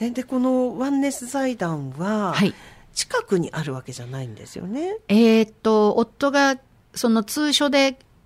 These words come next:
Speaker 2: 通わせるために調べた時は、
Speaker 1: うん。うん。
Speaker 2: 名古屋にも事務所がありました。
Speaker 1: あ、はい。
Speaker 2: はい。
Speaker 1: で、
Speaker 2: な-、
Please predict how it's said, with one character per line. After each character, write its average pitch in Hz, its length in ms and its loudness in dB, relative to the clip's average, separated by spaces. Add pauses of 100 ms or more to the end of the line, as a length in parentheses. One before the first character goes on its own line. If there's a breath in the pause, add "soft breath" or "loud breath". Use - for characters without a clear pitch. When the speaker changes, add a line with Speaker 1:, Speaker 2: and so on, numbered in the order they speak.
(140)
Speaker 2:
通 240 240 4
わ 233 160 2
せ 240 160 0
る 202 120 -2
た 175 120 -6
め 156 200 -6
に 185 360 0 (240)
調 226 260 0
べ 196 120 0
た 160 100 -4
時 - 320 -10
は、 175 140 2
Speaker 1:
う - 20 2
ん。 214 60 -2
う - 20 -2
ん。 214 60 -2
Speaker 2:
名 277 100 8
古 269 100 6
屋 185 60 6
に 151 80 4
も 143 100 2
事 131 100 -4
務 165 180 2
所 180 160 -2
が 170 80 -2
あ 165 60 -4
り 165 100 -4
ま 160 120 -4
し - 120 -8
た。 - 100 -16 (160)
Speaker 1:
あ、 - 160 -8 (300 loud breath)
は - 240 -6
い。 143 200 -12
Speaker 2:
は 180 140 -2
い。 160 140 -2
Speaker 1:
で、 220 100 4
Speaker 2:
な-、 226 100 0